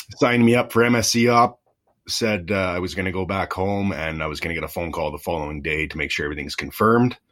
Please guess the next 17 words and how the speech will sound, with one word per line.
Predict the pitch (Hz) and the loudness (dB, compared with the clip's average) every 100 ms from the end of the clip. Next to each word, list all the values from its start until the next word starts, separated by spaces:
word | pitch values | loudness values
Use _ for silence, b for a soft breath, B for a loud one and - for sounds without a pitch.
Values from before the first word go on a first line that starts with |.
| B B B B B B | B B B B B B
And | 113 107 | 2 4
just | 123 | 4
like | 123 120 | 4 4
everybody | 123 117 113 | 4 4 4
else | 117 123 117 | 4 4 4
on | 110 | 4
the | 101 | 4
following | 120 113 110 104 | 4 4 4 4
day, | 107 120 | 4 4
I | 107 107 | 4 4
woke | 107 - | 2 2
up | 98 - | 0 0
and | 87 | -2
went | 87 90 | -2 -4
to | 82 | -6
work. | 78 95 - - _ _ _ _ _ _ - | -6 -6 -8 -18 _ _ _ _ _ _ -14
Uh, | 76 58 | -10 -10